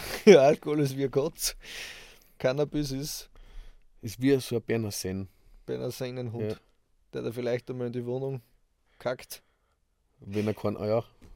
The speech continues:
Speaker 1: Aber meint's gut.
Speaker 2: Ja.
Speaker 1: Ist nicht der cleverste Dude.
Speaker 2: Ja. Und, und der, der Alkohol ist diese mistige Scheißkatz, die
Speaker 1: Ja.
Speaker 2: da nicht nur in die Wohnung scheißt, sondern in die Ecken bieselt und die Vorhänge auch noch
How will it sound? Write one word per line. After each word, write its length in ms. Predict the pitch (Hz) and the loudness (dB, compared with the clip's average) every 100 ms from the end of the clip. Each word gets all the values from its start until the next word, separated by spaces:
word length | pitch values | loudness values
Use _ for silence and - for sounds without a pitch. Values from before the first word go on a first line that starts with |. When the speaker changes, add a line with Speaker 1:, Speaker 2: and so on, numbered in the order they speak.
| - - - 147 | -18 -18 -20 -8
Speaker 1:
Aber 240 | 131 135 123 | -4 -2 -2
meint's 320 | 113 117 - | -2 -4 -8
gut. 360 | 120 127 - - _ _ _ _ | -6 -6 -8 -18 _ _ _ _
Speaker 2:
Ja. 140 | 120 117 - | -6 -6 -8
Speaker 1:
Ist 100 | - | -12
nicht 200 | 123 - | -12 -10
der 80 | 110 | -10
cleverste 600 | 120 120 120 - 117 107 _ - | -8 -8 -10 -10 -10 -10 _ -14
Dude. 260 | 123 120 - _ - - | -10 -10 -12 _ -20 -10
Speaker 2:
Ja. 160 | 113 113 _ _ _ _ _ - - - - - - - - - | -8 -8 _ _ _ _ _ -12 -10 -8 -10 -14 -18 -20 -20 -8
Und, 220 | 107 101 | -6 -4
und 220 | 107 110 110 | -4 -4 0
der, 180 | 107 | 0
der 140 | 104 - | 0 -2
Alkohol 300 | 110 - 120 | -2 -4 -6
ist 180 | 113 110 | -6 -8
diese 200 | 104 104 | -6 -4
mistige 500 | 117 - 117 107 101 | -6 -8 -8 -6 -6
Scheißkatz, 680 | - 104 - - - - - - - - - - - - - - - - _ | -6 -8 -8 -14 -14 -16 -16 -14 -14 -14 -18 -20 -20 -20 -20 -20 -20 -20 _
die 60 | 110 | -2
Speaker 1:
Ja. 40 | 107 | 0
Speaker 2:
da 160 | 104 | 0
nicht 180 | 107 107 | -2 -2
nur 80 | 113 | -4
in 100 | 110 | -4
die 100 | 101 | -4
Wohnung 280 | 101 123 120 | -4 -4 -4
scheißt, 400 | - 110 120 - | -2 -2 -2 -6
sondern 260 | 110 104 | -6 -4
in 120 | 104 104 | -4 -6
die 120 | 101 | -8
Ecken 280 | - 131 117 | -10 -8 -6
bieselt 400 | 127 123 123 - | -6 -6 -6 -8
und 280 | 117 110 - | -10 -10 -10
die 60 | |
Vorhänge 440 | 107 - 110 107 101 | -10 -6 -4 -4 -6
auch 40 | |
noch 220 | 104 95 | -6 -6